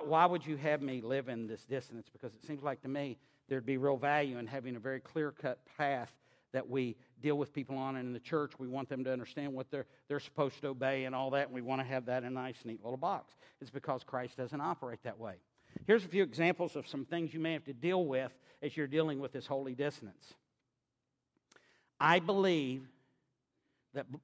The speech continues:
obedience is better than a right heart. You do know the Scripture doesn't teach that. But functionally, we operate like, uh, excuse me, if a person's doing the right thing, it automatically means their heart is right.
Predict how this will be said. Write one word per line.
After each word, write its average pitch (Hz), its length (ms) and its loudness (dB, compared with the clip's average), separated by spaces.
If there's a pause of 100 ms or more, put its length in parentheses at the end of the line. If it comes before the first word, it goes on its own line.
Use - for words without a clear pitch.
(160)
obedience 135 640 0
is 107 100 -14
better 117 380 -4
than 107 140 -14
a 107 40 -16
right 107 280 -10
heart. 107 280 -8 (1600)
You 147 120 -2
do 185 160 2
know 156 140 4
the 101 60 -8
Scripture 127 380 -2 (220)
doesn't 139 320 0
teach - 280 -2
that. 92 260 -14 (960)
But 160 300 6 (100)
functionally, 156 640 4
we 175 360 2
operate 151 680 4
like, 120 400 0 (680)
uh, 127 260 2
excuse 165 380 -8
me, 110 160 -10 (240)
if 139 100 -4
a 143 80 -4
person's 196 540 0
doing 170 300 2
the 160 100 0
right 160 260 6 (100)
thing, 131 440 0 (300)
it 156 200 2
automatically 160 720 6
means 160 320 0
their 131 140 -6
heart 185 280 2
is 117 140 -10
right. 113 200 -4